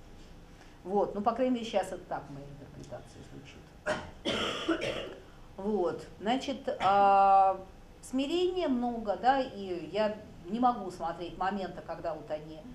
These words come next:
а, ругаются, кто понесет кольцо, и Фродо говорит: «Я, я отнесу». Помните, они, они даже не слышат сначала, как он это говорит: «Я отнесу». Я начинаю всегда реветь в этот момент, потому что я понимаю, что он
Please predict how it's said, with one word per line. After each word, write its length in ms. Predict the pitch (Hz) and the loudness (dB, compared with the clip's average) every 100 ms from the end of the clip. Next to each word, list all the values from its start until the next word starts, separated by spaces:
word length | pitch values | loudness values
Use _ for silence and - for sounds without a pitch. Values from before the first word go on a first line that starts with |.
| - - | -18 -12
а, 340 | 156 156 156 156 | -2 2 2 0
ругаются, 640 | 202 226 202 180 - 170 | 2 6 6 4 -6 -10
кто 180 | - 190 | -8 -10
понесет 460 | 185 185 180 175 | -8 -8 -8 -8
кольцо, 600 | - 185 - 302 349 403 - - - - - - - - - | -4 -6 -2 -2 0 -2 -6 -20 -20 -20 -20 -20 -20 -20 -16
и 80 | |
Фродо 300 | 180 247 254 | -4 0 0
говорит: 300 | 208 196 185 - | 0 -2 -2 -2
«Я, 340 | 240 247 196 170 | 4 6 6 4
я 200 | 226 214 | 4 4
отнесу». 400 | 196 180 - 160 | 2 -8 -10 -12
Помните, 440 | 180 254 233 185 | -6 -2 -2 -4
они, 220 | 170 180 | -8 -6
они 140 | 190 208 | -6 -2
даже 220 | 202 196 | -2 -4
не 120 | 202 | -8
слышат 400 | 202 202 - - | -8 -10 -10 -14
сначала, 420 | - 143 - 135 139 | -14 -16 -12 -10 -10
как 140 | - 143 | -12 -14
он 100 | 143 | -14
это 140 | 131 | -14
говорит: 300 | 139 143 147 143 | -10 -10 -10 -10
«Я 140 | 143 | -12
отнесу». 420 | 127 139 127 - - - - - - | -12 -14 -18 -18 -20 -20 -20 -18 -12
Я 100 | 180 | -4
начинаю 360 | 262 - - 226 | -2 -4 -4 -6
всегда 280 | 220 190 202 | -6 -2 0
реветь 320 | 202 156 - | 0 -6 -10
в 40 | |
этот 180 | 143 - | -14 -16
момент, 280 | 143 143 143 - | -16 -14 -14 -14
потому 160 | - | -16
что 120 | - 139 | -12 -12
я 60 | |
понимаю, 360 | 139 165 202 254 | -12 -8 -4 -4
что 180 | - | -6
он 100 | 156 | -14